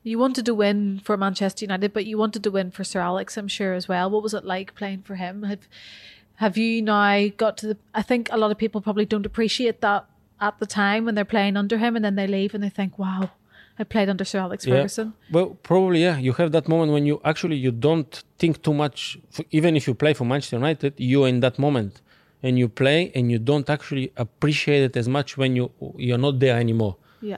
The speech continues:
Speaker 2: And you think and you're like, "Well, I was in Manchester, I was part of Manchester United."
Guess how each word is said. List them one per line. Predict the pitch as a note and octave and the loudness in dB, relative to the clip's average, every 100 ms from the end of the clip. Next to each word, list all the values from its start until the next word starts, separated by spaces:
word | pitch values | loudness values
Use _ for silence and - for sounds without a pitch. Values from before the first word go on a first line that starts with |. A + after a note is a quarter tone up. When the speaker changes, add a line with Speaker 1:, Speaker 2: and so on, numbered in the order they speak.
| - | 0
Speaker 2:
And | B2 | 2
you | A#2+ | 2
think | - D#3+ C#3+ | 2 -2 0
and | C3 | -2
you're | B2+ B2+ | 0 -2
like, | A#2+ | -2
"Well, | B2+ B2 A2+ | -4 -4 -2
I | |
was | A#2+ A#2 | -4 -6
in | A2+ G#2+ | -10 -10
Manchester, | B2 - A#2+ | -10 -12 -10
I | A#2+ | -8
was | A#2 | -8
part | - C3+ C3 | -8 -8 -8
of | B2+ | -8
Manchester | B2+ - B2 | -8 -8 -6
United." | C3 - | -6 -10